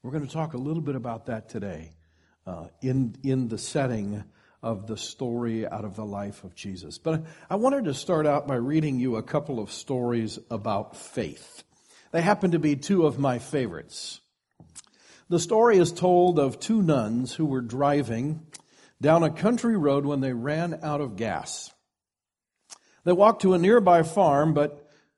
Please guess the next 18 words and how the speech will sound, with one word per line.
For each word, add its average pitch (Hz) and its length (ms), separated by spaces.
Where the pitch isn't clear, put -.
the 175 140
only 240 300
container 196 600
they 160 220
had 156 480
was 151 300
a 135 160
bedpan 123 1000
that 120 180
they 139 160
had 131 240
brought 147 200
along 131 380
to 127 60
help 135 280
an 135 160
elderly 127 500
parishioner, 120 680